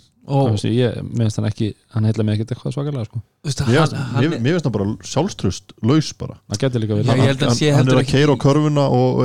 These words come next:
Speaker 3: er, er að komin bara ofan í körfuna næstu því, þá hendir hann honum út í horn.
Speaker 2: Mhm.
Speaker 3: Þú veist, það gerast, það gerist einhvern tímann þrisvar, fjórum
Speaker 1: Já.
Speaker 3: sinnum í þessum leik.
Speaker 1: Ég, ég spilaði á mótunum þegar hann var í F S U og hann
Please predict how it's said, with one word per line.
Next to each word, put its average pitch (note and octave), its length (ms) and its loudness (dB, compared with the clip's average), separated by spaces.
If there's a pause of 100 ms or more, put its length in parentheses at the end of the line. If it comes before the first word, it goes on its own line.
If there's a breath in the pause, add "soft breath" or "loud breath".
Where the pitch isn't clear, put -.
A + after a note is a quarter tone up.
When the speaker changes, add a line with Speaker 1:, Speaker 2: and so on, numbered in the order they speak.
Speaker 3:
er, B2 80 -4 (160)
er B2 100 0
að A2+ 220 -2
komin C#3 420 2
bara A#2+ 220 2 (440)
ofan D3 280 2
í - 80 -8
körfuna D3 400 2
næstu C#3 240 -2
því, A#2+ 100 -2
þá B2+ 60 2 (100)
hendir C3+ 320 0
hann A#2+ 140 0
honum A#2 180 -2
út A2 80 -6
í F#2+ 80 0
horn. F#2+ 220 -4
Speaker 2:
Mhm. G#2 260 -6 (1160)
Speaker 3:
Þú A2 80 -4
veist, G#2+ 80 -2
það A2 160 -2
gerast, B2+ 240 2
það A#2 160 0
gerist C3 240 0
einhvern A#2 160 -2
tímann A#2+ 160 -2
þrisvar, A#2 260 0
fjórum A#2+ 220 4
Speaker 1:
Já. A2 80 -4
Speaker 3:
sinnum G#2 160 0
í - 20 0
þessum F#2+ 160 -2
leik. A#2+ 140 2
Speaker 1:
Ég, C#3 240 2
ég C#3+ 100 0
spilaði D3+ 380 0
á C#3+ 80 2
mótunum C3+ 380 0 (360)
þegar B2+ 220 -2
hann B2 80 2
var B2 80 0
í B2 80 2
F A2+ 80 -4
S A#2 160 -4
U G2+ 60 -6 (1000)
og A#2+ 280 2 (420)
hann B2 220 0